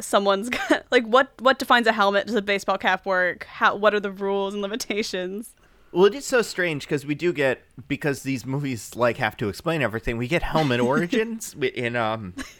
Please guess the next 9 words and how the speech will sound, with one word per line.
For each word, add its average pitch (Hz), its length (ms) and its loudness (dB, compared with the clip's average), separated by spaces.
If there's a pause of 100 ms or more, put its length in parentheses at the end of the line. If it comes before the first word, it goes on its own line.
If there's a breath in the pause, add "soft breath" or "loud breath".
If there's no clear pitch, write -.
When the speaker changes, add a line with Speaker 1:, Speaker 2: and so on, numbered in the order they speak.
(440 loud breath)
Speaker 2:
First 147 260 0
Class, - 360 0
and 113 120 -6
it's 127 200 -6
just - 220 -8
a 143 60 0
Russian 123 340 2 (100)
Speaker 1:
Yeah. - 0 -
Speaker 2:
guy 104 380 0